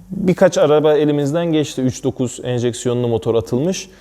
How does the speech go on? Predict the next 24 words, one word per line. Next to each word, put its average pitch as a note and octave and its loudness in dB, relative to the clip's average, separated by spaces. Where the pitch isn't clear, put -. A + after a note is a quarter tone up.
Çok - -2
keyifli A2+ 0
olur, C#3+ -2
çok - -4
güzel G#2 -2
olur, A2+ -2
e, G#2+ -8
açıkçası. A#2 -6
Üç - -2
dokuz G#2 -2
bir G#2+ -2
Defender G#2 -4
bulabilirsiniz. G#2 -2
Bu E3+ 6
orijinalinde D3+ 2
olan A#2+ 2
bir A#2+ -2
motor D3 -2
değil. A2+ 0
Onun B2 -4
için, C3 -8
e, A#2 -10
pas D3 0
geçebilirsiniz. B2 -2